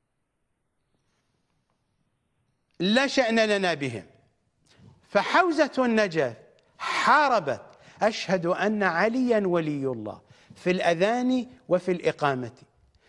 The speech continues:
وفي التشهد الوسط والأخير في الصلاة. ما هو هذا السيستاني؟ فتاوى السيستاني يقول: إذا ذكرت الشهادة الثالثة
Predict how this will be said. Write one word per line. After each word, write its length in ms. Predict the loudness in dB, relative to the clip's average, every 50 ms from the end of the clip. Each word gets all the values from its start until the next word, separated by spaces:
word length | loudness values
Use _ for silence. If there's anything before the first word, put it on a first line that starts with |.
| _ -4
وفي 240 | -2 -2 -2 0 -4
التشهد 800 | -6 -4 -4 -4 -4 -2 0 0 0 0 -2 -4 -4 -4 -2 -2
الوسط 640 | -2 -2 0 0 0 0 0 -2 -6 -6 -6 -2 -2 -4 -4 -4 -8 -14 -20 _ -4
والأخير 640 | 0 0 0 0 -2 -8 -6 -2 0 0 2 2 0
في 100 | -2 -4
الصلاة. 440 | -6 -6 -4 -4 -4 -4 -4 -6 -10 -14 _ _ _ _ _ _ _ _ _ _ _ _ _ _ _ _ _ _ _ _ _ -8
ما 100 | -4 -2
هو 240 | 0 2 2 2 2
هذا 500 | 2 2 2 2 2 2 2 0 0 -2
السيستاني؟ 720 | -6 -8 -8 -12 -12 -8 -2 0 0 0 0 -4 -6 -10 -14 _ -20 _ _
فتاوى 580 | -4 -2 0 0 2 2 2 2 2 0 0 -4
السيستاني 680 | -8 -6 -6 -8 -6 -2 -2 0 0 0 -2 -4 -6 -8 -16 -14 -6
يقول: 460 | 0 0 0 0 2 2 2 2 0 -4 -12 -20 -12 -4 -2
إذا 280 | 0 2 2 2 2
ذكرت 760 | 2 0 -2 0 0 0 -2 -2 -2 -2 0 0 0 0 -4 -8 -18 -16 -8 -2
الشهادة 760 | -2 -2 -2 0 0 0 2 2 0 0 0 -2 -2 0 -2 -4
الثالثة 880 | -2 0 0 0 0 0 -2 -2 0 0 -2 -2 -2 -4 -4 -4 -6